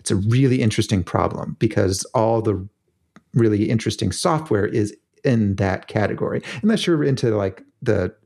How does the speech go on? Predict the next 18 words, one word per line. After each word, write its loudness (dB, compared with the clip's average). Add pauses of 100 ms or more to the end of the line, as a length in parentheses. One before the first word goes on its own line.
(500)
you 2
know, 0 (440)
unless 2
you're 2
really 0
into 0
algorithms. -4
You 2
can 0
see 0
some -2
very -2
interesting -4
stuff -6
algorithmically 2
that's -4
super 0
tiny. -2